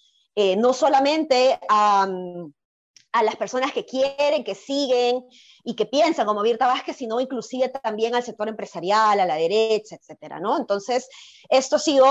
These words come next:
algo muy positivo, me parece, creo que lo mejor que ha podido hacer Pedro Castillo en estos cien días es optar por una decisión así.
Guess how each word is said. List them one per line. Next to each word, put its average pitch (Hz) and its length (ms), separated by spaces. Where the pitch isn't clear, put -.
algo 247 260
muy 269 160
positivo, 254 540
me 240 100
parece, 233 360
creo 233 160
que 247 80
lo 233 100
mejor 220 480
que 294 80
ha - 60
podido 226 240
hacer 240 320
Pedro 233 200
Castillo 233 720
en 208 140
estos 262 360
cien 254 200
días 262 420
es 233 280
optar 226 380
por 220 120
una 220 160
decisión 202 480
así. 156 400